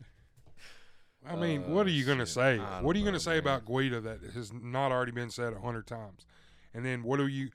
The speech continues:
Speaker 1: how are you gonna break down a Marco Madsen fight? The dude's gonna come out and try to fucking wrestle. He's the Olympian. Like,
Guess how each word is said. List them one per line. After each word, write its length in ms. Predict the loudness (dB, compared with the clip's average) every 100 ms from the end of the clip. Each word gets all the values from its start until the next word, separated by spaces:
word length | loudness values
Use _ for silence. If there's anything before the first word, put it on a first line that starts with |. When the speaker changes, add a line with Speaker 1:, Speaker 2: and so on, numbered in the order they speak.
| -14 -20 -20 -10
Speaker 1:
how 100 | 0
are 60 | 2
you 100 | 2
gonna 120 | 2
break 200 | 4 4
down 180 | 4 4
a 60 | 4
Marco 360 | 4 4 2
Madsen 420 | 0 0 0 -2 -4
fight? 300 | -2 -2 -4 _ _ _ _ _ _ _ _
The 100 | 2
dude's 240 | 6 6 6
gonna 180 | 4 6
come 200 | 6 6
out 160 | 4
and 80 | 2
try 160 | 2 4
to 80 |
fucking 260 | 4 0 2
wrestle. 360 | 2 2 -2 -12 _
He's 180 | -2 2
the 60 | 4
Olympian. 480 | 4 4 0 -8 -12 -6
Like, 200 | -6